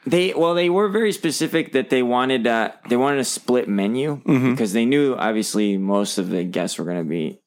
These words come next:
Speaker 1: children
Speaker 2: Right.
Speaker 1: or families with children. So they wanted, like,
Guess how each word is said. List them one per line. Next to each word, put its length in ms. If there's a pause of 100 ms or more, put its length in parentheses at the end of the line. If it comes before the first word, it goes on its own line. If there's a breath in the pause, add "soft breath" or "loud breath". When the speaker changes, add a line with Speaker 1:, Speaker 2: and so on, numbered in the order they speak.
(200)
Speaker 1:
children 720
Speaker 2:
Right. 320
Speaker 1:
or 120
families 600
with 260
children. 460 (300 soft breath)
So 240
they 120
wanted, 360
like, 420